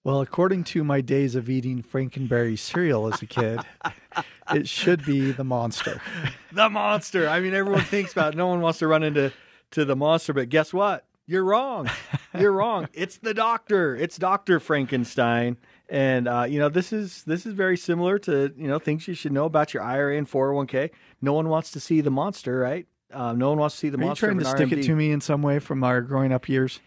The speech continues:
Speaker 2: Yeah, pretty much.
Speaker 1: <laughs>
Speaker 2: Um, so here's the other thing. Question number two.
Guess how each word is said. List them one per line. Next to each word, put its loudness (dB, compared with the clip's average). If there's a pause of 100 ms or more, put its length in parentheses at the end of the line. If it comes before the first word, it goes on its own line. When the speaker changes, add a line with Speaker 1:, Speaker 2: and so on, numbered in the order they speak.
Speaker 2:
Yeah, 2
pretty -2
much. -4
Speaker 1:
<laughs> 4 (460)
Speaker 2:
Um, 0 (100)
so 2
here's 0
the 0
other 0
thing. -10 (360)
Question -2
number -2
two. -12